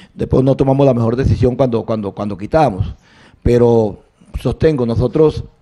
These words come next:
esto mismo lo estamos haciendo en todas partes, simplemente que el desespero no cae porque el balón no entra. Hoy gan-, hoy ganamos dos uno,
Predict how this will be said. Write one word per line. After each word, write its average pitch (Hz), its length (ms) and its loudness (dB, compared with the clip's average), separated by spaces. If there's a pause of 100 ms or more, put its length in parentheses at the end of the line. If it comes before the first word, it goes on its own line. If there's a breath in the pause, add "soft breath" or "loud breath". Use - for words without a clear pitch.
esto 180 360 2
mismo 180 300 4
lo 165 80 6
estamos 151 340 0
haciendo 143 280 -2
en 135 60 -8
todas 143 180 -2
partes, 80 380 -2 (720)
simplemente 143 680 0
que 110 440 -4
el 113 120 -4
desespero 120 520 0
no 139 140 0
cae - 380 -2 (100)
porque 113 240 -6
el 107 80 -6
balón 95 320 -6
no 107 120 0
entra. - 400 -8 (400 soft breath)
Hoy 139 180 2
gan-, 151 400 0
hoy 120 140 0
ganamos 139 300 2
dos 110 160 0
uno, 143 300 0